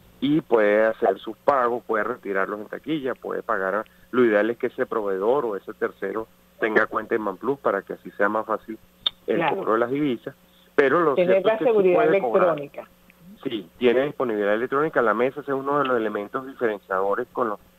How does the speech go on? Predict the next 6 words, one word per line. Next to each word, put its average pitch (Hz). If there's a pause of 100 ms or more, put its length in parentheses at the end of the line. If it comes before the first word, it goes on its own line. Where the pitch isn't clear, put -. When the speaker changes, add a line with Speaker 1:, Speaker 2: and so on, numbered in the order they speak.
(340)
Speaker 1:
con 107
la 98
competencia. 110
Nosotros 110
tenemos 120
disponibilidad 104